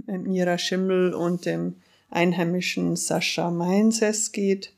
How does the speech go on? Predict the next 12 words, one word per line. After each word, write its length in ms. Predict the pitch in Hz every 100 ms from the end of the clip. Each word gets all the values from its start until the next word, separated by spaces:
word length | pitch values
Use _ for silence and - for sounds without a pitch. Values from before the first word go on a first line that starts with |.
| _ _ _ - - - -
der 240 | 180 185 180
aus 180 | 180
einer 420 | - 175 185 185 185
Dynastie, 760 | 196 190 180 180 - - 202
Familiendynastie 1080 | 202 190 196 202 190 196 185 185 - 202 196
stammt 440 | 190 - 180 190
von 180 | - 180
Apothekern 880 | 170 - 180 - 170 170 - 175 185
und 180 | 190 190
Kurärzten 880 | - 196 180 185 180 185 - - 185
und 120 | 185
sowas. 480 | 208 226 240 -